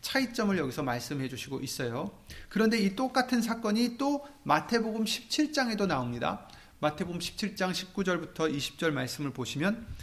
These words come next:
"이때에 제자들이 종용이 예수께 나와 가로되, 우-, 우리는 어찌하여 쫓아내지 못하였나이까?" 그랬을 때 예수님의 답이 아까 누가, 마가복음 구 장 말씀과는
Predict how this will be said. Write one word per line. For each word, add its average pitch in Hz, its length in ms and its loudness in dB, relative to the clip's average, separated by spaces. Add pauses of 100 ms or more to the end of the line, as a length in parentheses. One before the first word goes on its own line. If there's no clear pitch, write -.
(240)
"이때에 190 460 6
제자들이 175 520 4
종용이 170 540 0
예수께 143 360 0
나와 131 400 0
가로되, 123 360 -4 (340)
우-, 180 280 2
우리는 220 440 4
어찌하여 185 640 2
쫓아내지 180 580 0
못하였나이까?" 123 1120 -4 (420)
그랬을 - 260 -4
때 180 120 2
예수님의 170 520 2
답이 135 420 -2 (260)
아까 143 540 2
누가, 160 180 2
마가복음 156 580 0
구 - 140 -8
장 151 220 2
말씀과는 139 600 -2